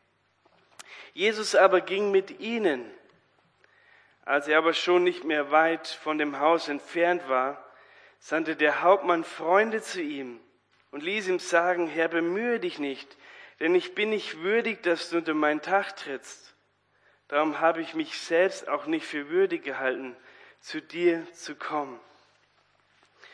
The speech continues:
Unser wunderbarer Herr war sofort bereit, dem Hauptmann zu helfen,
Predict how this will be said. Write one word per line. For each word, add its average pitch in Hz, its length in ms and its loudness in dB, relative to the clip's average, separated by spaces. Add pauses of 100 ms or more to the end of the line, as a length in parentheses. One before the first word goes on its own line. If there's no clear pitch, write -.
(520)
Unser 147 240 -4
wunderbarer 170 520 8
Herr 160 440 4
war 156 140 4
sofort 170 760 0
bereit, 156 800 0
dem 135 260 -6
Hauptmann 156 540 0
zu 135 180 -10
helfen, 143 580 -6